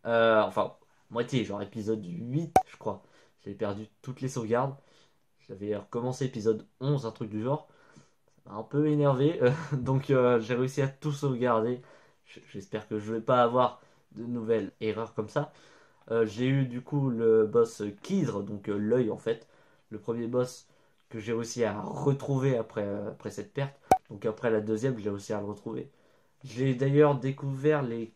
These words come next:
quatre dimensions. Bon, je connais pas les noms, mais, euh, du coup, il y avait la dimension normale,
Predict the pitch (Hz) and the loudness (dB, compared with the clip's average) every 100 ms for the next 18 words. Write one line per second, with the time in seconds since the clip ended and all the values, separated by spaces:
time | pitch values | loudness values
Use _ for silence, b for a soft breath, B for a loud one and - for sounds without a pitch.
0 | - 208 196 - 131 139 139 135 139 - | -4 0 0 -2 -6 -2 0 0 0 -2
1 | 143 - _ b b b b b b 101 | -2 -4 _ b b b b b b -20
2 | - - 131 139 151 180 151 139 135 107 | -18 -8 -2 0 2 2 4 2 0 -2
3 | 107 107 104 104 104 98 - 127 107 101 | -2 0 0 -2 -4 -10 -6 -2 0 0
4 | 104 107 101 104 107 110 113 107 107 113 | 0 0 0 -6 -8 -8 -6 -4 -4 -2
5 | 127 139 139 | 0 2 0